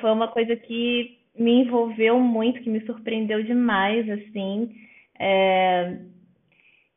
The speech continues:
e vendo, assim, no, no, no que a gente tem hoje, né, de tecnologia, é uma coisa tão banal <laughs> que a gente co-, consegue fazer, mas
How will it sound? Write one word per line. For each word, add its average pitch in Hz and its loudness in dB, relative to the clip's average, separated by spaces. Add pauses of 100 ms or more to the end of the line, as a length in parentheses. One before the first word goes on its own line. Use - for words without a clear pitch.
(160)
e 311 4
vendo, 330 2
assim, 320 2
no, 254 4
no, 240 2
no 240 2
que 262 -4
a 247 8
gente 262 0
tem 247 2
hoje, 240 6
né, 214 -4
de 214 -12
tecnologia, 214 -2
é 226 -2
uma 220 -4
coisa 240 -4
tão 262 -4
banal 220 -2 (180)
<laughs> - -20
que 233 -4
a 214 0
gente 220 -6
co-, 226 -8
consegue 220 -2
fazer, 220 0 (380)
mas 226 2